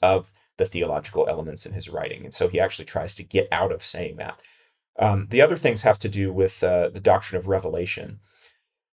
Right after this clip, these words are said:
Um, so obviously, doctrine of revelation is gonna be one of the big distinctions between Protestant and Roman Catholic theology.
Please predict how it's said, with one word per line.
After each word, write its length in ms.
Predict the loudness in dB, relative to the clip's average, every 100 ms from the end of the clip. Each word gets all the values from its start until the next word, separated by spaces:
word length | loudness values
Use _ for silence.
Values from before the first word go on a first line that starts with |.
| _
Um, 300 | 2 4 2
so 360 | 4 6 8 8
obviously, 440 | 8 6 2 0 6
doctrine 360 | 6 6 0
of 60 | 2
revelation 420 | 4 2 0 -4
is 60 | -2
gonna 140 | -2
be 120 | -2
one 160 | -2 0
of 60 |
the 80 | 0
big 500 | 4 8 8 8 4 -6 -10 -8
distinctions 800 | 0 2 4 2 2 -2 -6 -6
between 760 | -6 -4 -2 -2 -2 -4 -10 -14
Protestant 540 | 2 2 2 -4 -6 -8
and 120 | -4
Roman 240 | -4 -4
Catholic 440 | -6 -6 -4 -6 -6
theology. 680 | -4 0 0 -2 -8 -16